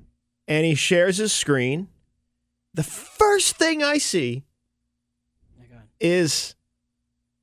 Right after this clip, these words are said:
Speaker 1: uh, a document
Speaker 2: Oh.
Speaker 1: saved on the desktop.
Speaker 2: Yeah.
Speaker 1: Okay.
Speaker 2: Marked confidential.
Speaker 1: Well, it, it jumped out at me because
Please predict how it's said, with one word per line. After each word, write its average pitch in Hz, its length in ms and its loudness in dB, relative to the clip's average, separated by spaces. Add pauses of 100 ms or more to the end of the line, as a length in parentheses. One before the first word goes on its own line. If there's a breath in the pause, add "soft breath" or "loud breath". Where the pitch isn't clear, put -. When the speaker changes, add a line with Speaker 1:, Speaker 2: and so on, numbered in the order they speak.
(260)
Speaker 1:
uh, 156 420 2 (100)
a 151 160 0
document 156 880 2
Speaker 2:
Oh. 156 240 -6
Speaker 1:
saved 165 440 0
on 160 140 2
the 156 60 4
desktop. 127 760 0
Speaker 2:
Yeah. 180 300 0 (380)
Speaker 1:
Okay. 147 360 -2 (120)
Speaker 2:
Marked - 280 -20
confidential. 165 840 -20 (140)
Speaker 1:
Well, 208 400 4 (100)
it, 196 240 0
it 180 220 0
jumped 247 320 2
out 214 240 6
at - 80 -4
me 135 240 0
because 147 840 0